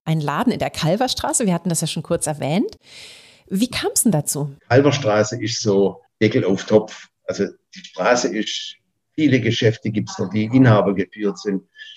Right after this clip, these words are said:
Speaker 2: die ein sehr gutes Niveau haben. Und die haben sich dann wirklich alle sehr gefreut, wo, wo die dann erfahren haben, der Kessler kommt in die Straße und es ergänzt sich ideal. Der Laden, also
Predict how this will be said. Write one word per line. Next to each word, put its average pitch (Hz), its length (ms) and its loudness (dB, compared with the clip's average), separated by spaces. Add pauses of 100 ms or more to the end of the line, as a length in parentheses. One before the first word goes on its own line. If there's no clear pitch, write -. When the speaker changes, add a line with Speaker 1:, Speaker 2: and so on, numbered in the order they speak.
(200)
Speaker 2:
die 98 60 -2
ein - 20 -2
sehr 110 220 6
gutes 104 300 0
Niveau 110 400 6
haben. 104 280 4 (100)
Und 95 260 -8 (460)
die 113 140 4
haben 110 100 4
sich 113 220 -4
dann 95 180 0
wirklich 107 300 -2
alle 107 180 4
sehr 101 200 0
gefreut, 98 380 0
wo, 95 380 -4
wo 95 60 -14
die 95 180 -16
dann 92 140 -10
erfahren 92 400 -4
haben, 95 220 -10 (200)
der 95 80 -2
Kessler 117 320 4
kommt 87 220 0
in 87 120 -2
die 87 120 -6
Straße 85 520 -4
und 85 280 -8 (240)
es - 260 -4
ergänzt 92 920 -2
sich 92 260 -10 (100)
ideal. 95 500 -2 (1000)
Der 98 140 4
Laden, 98 480 4
also - 200 -4